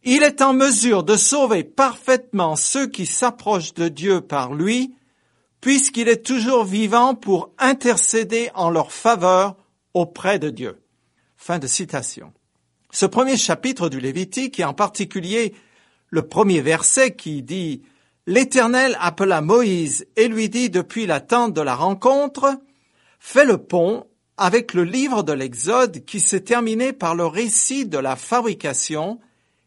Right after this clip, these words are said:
et de l'entrée en service du tabernacle. » Après sa description,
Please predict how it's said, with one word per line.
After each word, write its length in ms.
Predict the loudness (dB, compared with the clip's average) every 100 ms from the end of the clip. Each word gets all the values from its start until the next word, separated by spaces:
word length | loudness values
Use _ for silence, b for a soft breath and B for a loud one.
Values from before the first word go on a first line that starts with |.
| b 0
et 260 | 0 0
de 140 | 0 0
l'entrée 520 | 2 2 0 -4 -4
en 100 | -2
service 460 | -4 -4 -4 -6
du 140 | -6 -4
tabernacle. » 680 | -2 -2 -4 -6 -12 _ _ _ _ _ -6
Après 360 | -4 -2 -2
sa 240 | 0 -4 -6
description, 840 | -6 -6 -6 -4 -4 -2 -2 -4